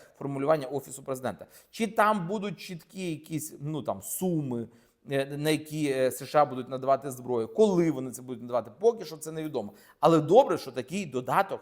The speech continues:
хоча б існує. Я думаю, що журналісти все одно його знайдуть і скоро,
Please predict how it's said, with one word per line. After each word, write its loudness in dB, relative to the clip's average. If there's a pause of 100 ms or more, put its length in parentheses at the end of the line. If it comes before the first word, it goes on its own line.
хоча 0
б -8
існує. -8 (260)
Я 8
думаю, -2
що -2
журналісти -8
все -12
одно -4
його -2
знайдуть -6 (100)
і -6 (460)
скоро, 0